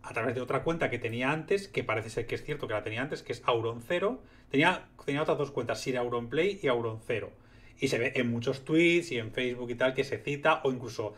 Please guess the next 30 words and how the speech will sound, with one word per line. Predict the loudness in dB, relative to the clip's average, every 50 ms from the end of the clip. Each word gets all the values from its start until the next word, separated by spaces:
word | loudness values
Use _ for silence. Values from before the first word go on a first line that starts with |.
| -12 -20 -20 -20 -2 0
dentro | 2 4 4 4 4
de | 6
la | 4 4
descripción | 2 0 -2 -2 -4 -2 -2 -2
de | -2
los | -2 -2
vídeos | -2 -2 -2 0
de | 0
YouTube, | -2 -2 0 0 0 2 0 -2 -4 -6
como | -6 -2 -2 -2
aparece | 0 0 -2 -2 -2 -2 -2 -2 -2 -2 -6 -6 -4
la | -4 -2
cuenta | -2 -4 -4 -2 -2
de | 0 2
Auron | 2 2 0 0 0
Cero, | -2 0 0 0
como | 0 -2 -2
una | -4 -4 -2
cuenta | -2 -2 -2 -2
que | -4 -4
utilizaba | -4 -4 -6 -4 -2 0 0 0 0
antes. | 0 -2 -4 -4 -6 -6 -6 -12 -20 -20 -20 -20 -20 -20 -20 -20 -20 -20 -20 -20 -20 -20 -20 -20 -20 -20 -20 -20 -6 2
Donde | 6 6 10 12 12 12
al | 12 12 10
parecer, | 10 8 6 6 6 8 8 8 8 6
donde | 4 0 0 0 2
ella | 2 6 8 8 8
lo | 8 8 6
que | 6 4 4
dice | 4 0 0 2 4 4 4 4 2 -4